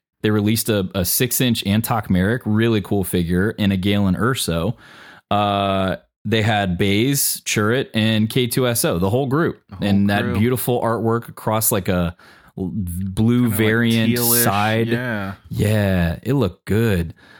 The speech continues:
Speaker 1: Um, those were all released. There was an archive collection with, uh, A New Hope Leia, Revenge of the Sith Obi-Wan.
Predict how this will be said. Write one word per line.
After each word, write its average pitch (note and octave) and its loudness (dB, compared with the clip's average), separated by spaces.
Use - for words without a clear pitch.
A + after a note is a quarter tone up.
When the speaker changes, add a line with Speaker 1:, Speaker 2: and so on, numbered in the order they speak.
Speaker 1:
Um, F#2+ 2
those C#3 0
were C#3 2
all A#2+ 2
released. G2+ 2
There G#2+ 0
was F#2+ 2
an F#2+ 4
archive A#2 -2
collection G#2 0
with, F#2 -2
uh, F#2 -2
A F#2+ -2
New G#2 2
Hope F#2+ -2
Leia, A2+ 0
Revenge G2+ 0
of F#2 -2
the F#2 -4
Sith - -2
Obi-Wan. A2 0